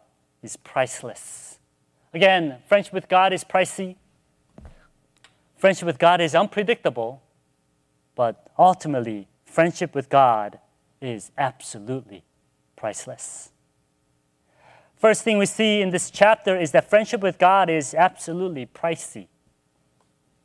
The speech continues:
David experiences that friendship, walking with God, costs a lot in his life. Remember who David was. He was a young shepherd boy,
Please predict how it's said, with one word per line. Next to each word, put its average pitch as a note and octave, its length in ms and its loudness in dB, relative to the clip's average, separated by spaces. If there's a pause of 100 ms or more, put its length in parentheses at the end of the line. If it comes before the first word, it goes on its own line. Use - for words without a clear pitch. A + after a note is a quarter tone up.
(640)
David G3 300 4
experiences A3 760 0
that F3 380 4
friendship, G3 500 0 (280)
walking G3+ 380 -2
with E3 160 -2
God, C#3+ 340 6 (160)
costs - 680 -4 (520)
a C3 60 -8
lot C#3+ 360 0 (300)
in A2+ 120 -18
his A2 180 -16
life. A#2 240 -6 (1600)
Remember B3 400 4
who G3+ 160 2
David F3+ 280 0
was. D#3+ 580 0 (920)
He F#3 60 -10
was F3+ 140 0
a D#3+ 60 0
young F#3 180 2
shepherd F#3 360 0
boy, F3+ 340 0